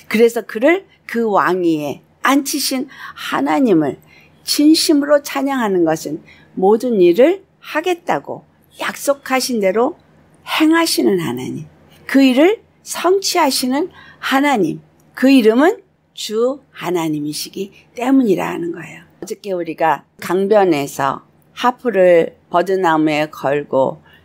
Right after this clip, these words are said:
시온의 노래를 불러보라고 말했을 때 그가 애통하는 것을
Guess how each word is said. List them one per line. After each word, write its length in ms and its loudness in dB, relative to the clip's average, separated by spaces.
시온의 520 0
노래를 480 -2
불러보라고 1200 -2
말했을 600 -6
때 320 -8
그가 420 -4
애통하는 760 -8
것을 460 -12